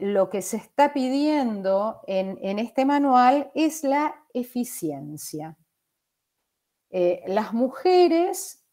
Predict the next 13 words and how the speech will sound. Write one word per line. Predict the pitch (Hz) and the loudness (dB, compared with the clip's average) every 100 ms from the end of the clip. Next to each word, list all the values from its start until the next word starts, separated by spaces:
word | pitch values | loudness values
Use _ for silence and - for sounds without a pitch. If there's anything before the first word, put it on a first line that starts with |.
| _ | _
obviamente, | - 226 220 196 226 240 202 | 0 0 0 -2 -2 -4 -4
siguen | 180 - 294 294 233 | -8 -2 0 2 2
reducidas | 185 170 175 175 254 214 156 156 - - | 0 -2 -2 -2 -2 0 -2 -6 -12 -2
al | 175 | 0
ámbito | 190 208 190 170 190 175 175 | 2 0 -4 -2 2 2 2
interior, | 190 185 175 165 165 254 277 247 277 277 - _ _ _ _ | -4 -4 -2 -2 2 6 8 8 4 -2 -14 _ _ _ _
son | - 214 214 | -2 0 2
ellas, | 233 277 - 208 202 220 - - | 2 2 2 4 4 0 -8 2
tanto | 202 202 214 - 220 220 | 2 2 -2 0 2 2
la | 214 180 | 2 0
servidumbre | 180 196 175 180 214 240 240 240 226 208 208 208 202 | 0 -2 0 0 2 2 2 2 -2 -2 -4 -4 -4
como | 190 180 180 175 175 175 175 170 165 165 160 165 | 2 2 2 -2 -2 -2 -2 -2 -2 -4 -6 -6
el, | 160 156 151 156 156 143 143 | -6 -4 -4 -6 -8 -10 -12